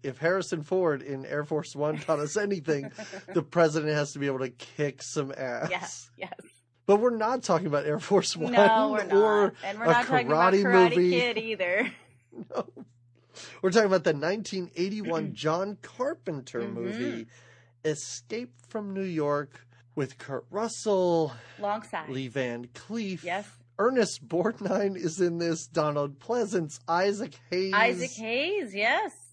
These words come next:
Speaker 2: yes.
Speaker 1: And Adrienne Barbeau.
Speaker 2: Now,
Speaker 1: And
Speaker 2: that's John Carpenter's wife?
Speaker 1: At the time.
Speaker 2: Okay.
Speaker 1: At the
Speaker 2: Okay.
Speaker 1: time, yes, yes.
Speaker 2: Um,
Speaker 1: Just like, and not to,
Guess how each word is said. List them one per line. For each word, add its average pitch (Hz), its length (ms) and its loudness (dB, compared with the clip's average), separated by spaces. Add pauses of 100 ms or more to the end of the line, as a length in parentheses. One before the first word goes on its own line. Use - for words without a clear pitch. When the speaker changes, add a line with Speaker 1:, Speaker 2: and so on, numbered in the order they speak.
(180)
Speaker 2:
yes. 285 340 -8 (200)
Speaker 1:
And 165 480 2
Adrienne 160 500 0
Barbeau. 127 800 -2 (280)
Speaker 2:
Now, 285 200 2
Speaker 1:
And 277 80 -2
Speaker 2:
that's 330 340 0
John 285 300 -2
Carpenter's 240 680 -8 (260)
wife? 202 200 -6 (1120)
Speaker 1:
At 208 180 4
the 233 100 2
time. 160 360 -4
Speaker 2:
Okay. 190 220 -12 (220)
Speaker 1:
At 143 120 -8
the - 80 -8
Speaker 2:
Okay. 190 120 -10
Speaker 1:
time, 107 280 -10
yes, - 600 -12
yes. - 340 -16
Speaker 2:
Um, 208 240 -4
Speaker 1:
Just 262 360 2
like, 160 520 2
and 151 100 -2
not 165 240 -2
to, 139 160 -6